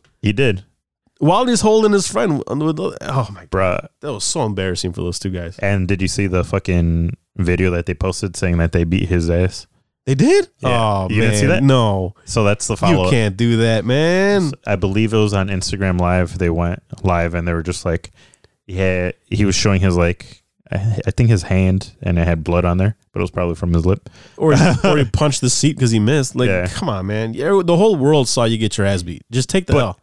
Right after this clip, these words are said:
Speaker 1: no, no, but that was befo-
Speaker 2: Just lay low for a bit.
Speaker 1: So he, he did it right after the game.
Speaker 2: Or after he got
Speaker 1: Before
Speaker 2: kicked out, before he got, oh, man.
Speaker 1: before it blew up. So then, uh,
Speaker 2: Look, man, just set, set your stuff to private.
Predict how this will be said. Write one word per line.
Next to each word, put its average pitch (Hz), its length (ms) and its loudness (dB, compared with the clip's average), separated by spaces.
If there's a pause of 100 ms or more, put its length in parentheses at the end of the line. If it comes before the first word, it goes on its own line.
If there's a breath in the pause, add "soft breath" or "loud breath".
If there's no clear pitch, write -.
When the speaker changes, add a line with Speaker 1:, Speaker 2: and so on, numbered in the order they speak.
(140)
Speaker 1:
no, 123 140 4
no, 113 120 4
but 92 200 0
that 110 100 4
was 104 180 0
befo- 87 220 0
Speaker 2:
Just 107 160 -2
lay 123 320 2
low 147 220 4
for 160 220 0
a 156 40 2
bit. 165 240 0 (140)
Speaker 1:
So - 180 0
he, 123 240 0
he 117 180 0
did 113 180 0
it 117 120 0
right 95 280 2
after 95 400 0
the 82 100 -2
game. 92 460 0
Speaker 2:
Or 120 100 0
after 120 160 2
he 113 80 2
got 113 140 4
Speaker 1:
Before 92 120 2
Speaker 2:
kicked 101 120 -2
out, 117 140 2
before 113 240 0
he 110 60 2
got, 107 200 -2
oh, 107 420 -6
man. 92 100 -12
Speaker 1:
before 101 380 2
it 92 40 -2
blew 92 280 2
up. 104 200 0 (560)
So 95 180 0
then, 85 220 0
uh, 82 420 0
Speaker 2:
Look, - 100 -10
man, 92 240 -8
just 98 220 -6
set, 123 180 -2
set - 360 -2
your 139 60 0
stuff 135 240 0
to 135 100 -2
private. 127 560 0